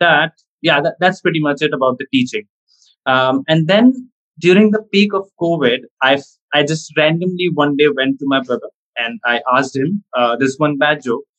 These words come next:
And actually, it was his idea. He suggested. Uh, so he was sitting, I went and I asked him and he was like, <clears throat> "Okay, I'm just gonna say it in Hindi." Um,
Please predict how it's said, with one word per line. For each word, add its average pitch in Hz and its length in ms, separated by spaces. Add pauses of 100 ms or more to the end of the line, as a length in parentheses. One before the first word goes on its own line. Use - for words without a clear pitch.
(200)
And 156 120
actually, 208 260
it 196 140
was 175 220
his 170 220
idea. 131 380 (260)
He 175 220
suggested. 143 540 (480)
Uh, 123 380
so - 140
he 143 100
was 170 160
sitting, 196 400
I 135 120
went 160 240
and 139 140
I 139 140
asked 143 100
him 160 80
and 165 80
he 165 80
was 160 140
like, 185 220
<clears throat> - 100
"Okay, 147 380
I'm 151 120
just 165 140
gonna 190 160
say 180 140
it 160 120
in 160 80
Hindi." 135 480 (380)
Um, 123 400